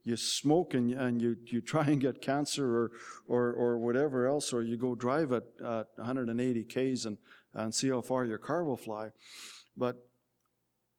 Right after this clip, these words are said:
there is a, God determines our times. And for the Christian to die is not a bad thing. For an eleven-year-old boy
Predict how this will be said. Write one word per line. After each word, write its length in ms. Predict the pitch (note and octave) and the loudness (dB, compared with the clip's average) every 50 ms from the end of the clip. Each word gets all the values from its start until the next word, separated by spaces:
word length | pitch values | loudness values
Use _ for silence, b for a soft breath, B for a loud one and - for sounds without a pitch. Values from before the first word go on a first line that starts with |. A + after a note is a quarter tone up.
| _ _ _ _ _ _ _ _ _ _ _ _ _ _ _ _ _ _ _ _ _ _ _ _ _ _ - | _ _ _ _ _ _ _ _ _ _ _ _ _ _ _ _ _ _ _ _ _ _ _ _ _ _ -4
there 240 | B2 B2+ C3 C#3 | 0 2 2 4
is 140 | E3 F3 D#3 | 4 2 0
a, 60 | D3+ B2 - - - | -2 -6 -8 -12 -4
God 260 | C3+ D3+ E3+ F#3+ G3+ E3+ | -2 0 0 0 0 -2
determines 920 | F3 E3 - - - E3 E3 D#3 D#3 D3 C#3 C3+ A#2+ - - - - - _ | -4 -6 -4 -4 -4 -2 -2 0 0 0 -2 -2 -2 -2 -4 -4 -6 -8 _
our 140 | - A#2 A2+ | -10 -10 -8
times. 600 | - - C#3 D3 D3 B2 G2+ - - - - - _ _ _ _ _ _ _ _ _ _ _ _ _ _ _ _ _ _ _ - - | -6 -6 -4 -2 -2 -4 -6 -8 -14 -16 -16 -16 _ _ _ _ _ _ _ _ _ _ _ _ _ _ _ _ _ _ _ -8 -2
And 140 | E3 D#3+ C#3+ | -2 -2 0
for 200 | - F3 F3+ F3+ | 2 4 4 4
the 120 | E3+ E3 | 4 0
Christian 600 | D#3 - - A3+ G#3 - - - - E3 C#3+ C#3 C#3 - | -4 -4 -4 -2 -2 -2 -2 -2 0 0 0 0 -2 -6
to 120 | - C3+ | -8 -8
die 640 | B2+ A#2 A#2 D3 D#3 E3 E3+ E3 D#3 C#3 C3 B2 A#2 b b b b b b b b | -8 -4 -2 0 0 2 0 0 0 -2 -2 -4 -6 b b b b b b b b
is 220 | C#3+ C#3+ B2 A#2+ | -2 -2 0 0
not 220 | C3+ C#3+ D3 D#3 D#3 | -2 -2 -2 -2 -4
a 60 | D3 | -6
bad 400 | B2+ B2 C#3+ D3 D3+ C#3+ - - | -6 -4 -4 -4 -4 -6 -6 -6
thing. 240 | - D#3+ E3 C#3+ B2+ | -6 -4 -4 -4 -6
For 260 | - - C3+ C3+ C#3 | -4 -2 0 2 2
an 80 | C3+ | 2
eleven-year-old 880 | C3+ B2+ C3 D3 E3 E3 E3 F3 F3 E3+ E3 D#3+ D#3 D3+ D3 D3 C3+ B2 | 0 2 2 2 2 2 0 0 0 2 2 2 2 2 0 0 -2 -2
boy 400 | B2 C#3+ D#3 D#3+ D#3 C#3 B2 | -2 0 2 2 2 0 -2